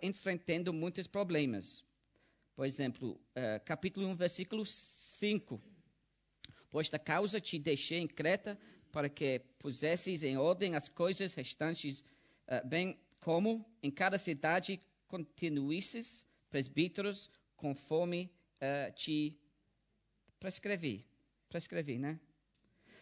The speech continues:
Sabemos que o principal problema era que havia falsos mestres e falsos profetas causando uma grande dano à igreja.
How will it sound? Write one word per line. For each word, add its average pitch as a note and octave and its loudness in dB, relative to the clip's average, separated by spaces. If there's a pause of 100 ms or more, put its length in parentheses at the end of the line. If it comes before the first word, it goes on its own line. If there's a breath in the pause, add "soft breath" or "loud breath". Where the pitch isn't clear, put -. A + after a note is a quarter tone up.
Sabemos G#3+ 6
que G3 4
o D#3 4 (1500)
principal G#3+ 4
problema E3+ 6
era F3 6
que F#3 2
havia D#3 4
falsos G3+ 0
mestres E3+ 0 (220 loud breath)
e C#3+ 0
falsos G#3 -4
profetas E3+ -2 (340 soft breath)
causando D3+ 2
uma D3 4
grande G#3 2
dano E3+ 2
à E3 4
igreja. B2+ 0